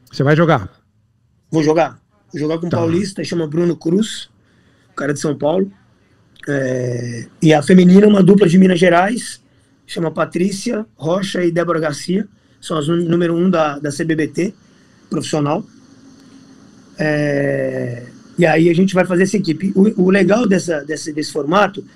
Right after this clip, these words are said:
Speaker 2: é que a gente faz a convocação no Brasil de todas as categorias: intermediária, avançada, profissional, é, mais quarenta, mais cinquenta, mais trinta,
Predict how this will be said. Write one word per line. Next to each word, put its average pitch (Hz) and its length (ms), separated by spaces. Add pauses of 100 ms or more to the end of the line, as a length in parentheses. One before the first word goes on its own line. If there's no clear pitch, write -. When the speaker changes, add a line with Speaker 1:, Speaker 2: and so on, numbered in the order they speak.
(240)
Speaker 2:
é 175 80
que 190 100
a 147 60
gente 190 220
faz 196 140
a 196 60
convocação 185 540
no 190 60
Brasil 156 340
de 170 120
todas 233 460
as 220 80
categorias: 180 680
intermediária, 175 840 (160)
avançada, 196 680 (680)
profissional, 175 640 (500)
é, 160 400
mais 180 240
quarenta, 190 500
mais 170 200
cinquenta, 180 440
mais 156 260
trinta, 202 440